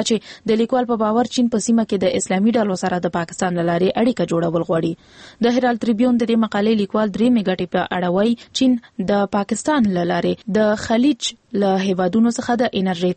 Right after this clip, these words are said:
ترلاسه کول هم غواړي. بلخوا په پاکستان کې د مذهبي ډلو د مخ په زیاتېدونکي اغیز له مخې داسې څرګندېږي چې چین د دې هیواد په اړه څه شکونه هم لري. خو په مقاله کې راغلي چې دا په دې معنا نه دي چې ګنې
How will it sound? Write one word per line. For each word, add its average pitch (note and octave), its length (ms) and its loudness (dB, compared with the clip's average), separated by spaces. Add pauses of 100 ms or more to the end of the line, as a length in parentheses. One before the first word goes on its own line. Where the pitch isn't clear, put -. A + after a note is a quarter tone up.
ترلاسه F#3 400 -2
کول A#3 240 2
هم F#3+ 80 -4
غواړي. E3 320 -4 (360)
بلخوا F3+ 360 0
په G3+ 140 -2
پاکستان G#3+ 340 -2
کې G#3 140 -2
د G#3 40 2 (120)
مذهبي A3 340 0
ډلو F3+ 240 0
د F3 160 0
مخ F3 140 -6
په F#3 120 -2
زیاتېدونکي G#3 520 0 (180)
اغیز A#3 240 0 (420)
له G#3+ 80 4 (140)
مخې A3+ 220 0 (340)
داسې C4 300 0
څرګندېږي F#3+ 560 0
چې G#3+ 80 2 (120)
چین A#3+ 160 4
د F#3+ 160 -2
دې F3 140 0
هیواد F#3 280 -2
په F#3+ 140 0
اړه G3+ 100 0 (320)
څه - 80 -2 (140)
شکونه G#3+ 360 2
هم F3+ 220 -4
لري. F3 220 -6 (580)
خو C4+ 120 2
په B3+ 140 0
مقاله A#3+ 300 0
کې A#3 160 -4
راغلي G#3 340 0
چې G3+ 180 0
دا G3 160 0
په F#3 80 -2
دې F#3+ 160 0
معنا F#3 240 0
نه B3 140 4
دي G3+ 60 4
چې - 140 -2 (320)
ګنې F#3 180 2